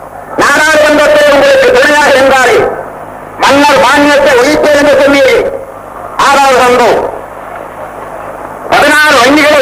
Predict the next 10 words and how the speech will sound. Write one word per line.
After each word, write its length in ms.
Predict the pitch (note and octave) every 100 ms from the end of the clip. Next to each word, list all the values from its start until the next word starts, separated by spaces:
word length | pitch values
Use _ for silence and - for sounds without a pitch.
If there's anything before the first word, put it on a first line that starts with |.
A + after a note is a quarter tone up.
| A#4
தேசிய 340 | B4+ D4 D#4 D4 D4 C#4 C#4
ஆக்குவோம் 300 | D4 D4 D4
என்ற 120 | C#4
முற்போக்கு 420 | B3+ - D#5 D5 - D5+
திட்டத்தை 340 | C#5 D5 D5 C4
அறிவித்தீர்கள், 580 | D4+ D4+ D4 C#4 B3+ - - - - - - -
அகமகிழ்ந்து 580 | C#4+ D4 C#4 C#4 C4 A#3 - - - - - - - B3+
ஒத்துழைப்பு. 640 | - D#4 D4 C4+ C4 B3 G3 - - - - - - - B3+
இருபத்தி 320 | D4 D#4 D4
நாலு 180 | D4 C#4+